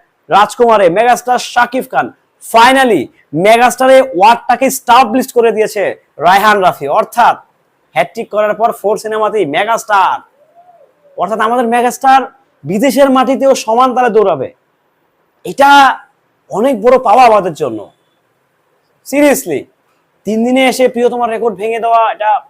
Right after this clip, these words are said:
শোনা যাচ্ছে, শোনা কথা। আমি কিন্তু, প্লিজ কেউ রাগান্বিত হবেন না, আমি কিন্তু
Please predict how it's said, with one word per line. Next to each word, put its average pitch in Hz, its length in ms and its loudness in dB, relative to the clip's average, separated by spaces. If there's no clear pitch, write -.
শোনা 254 280 0
যাচ্ছে, 254 360 2
শোনা 226 260 -2
কথা। 196 200 -2
আমি 180 120 -2
কিন্তু, 185 380 -4
প্লিজ 247 360 -4
কেউ 190 200 2
রাগান্বিত 214 400 0
হবেন 214 300 0
না, 247 120 0
আমি 208 160 0
কিন্তু 208 420 -8